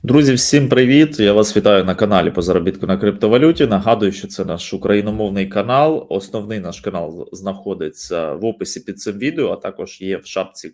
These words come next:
нашого каналу. Сьогодні будемо розбирати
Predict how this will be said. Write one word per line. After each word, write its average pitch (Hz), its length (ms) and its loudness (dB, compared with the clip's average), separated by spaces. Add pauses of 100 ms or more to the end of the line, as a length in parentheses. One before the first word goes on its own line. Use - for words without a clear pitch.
нашого 131 420 -6
каналу. 110 520 -6 (440)
Сьогодні 160 360 0
будемо 135 300 -2
розбирати 104 880 -2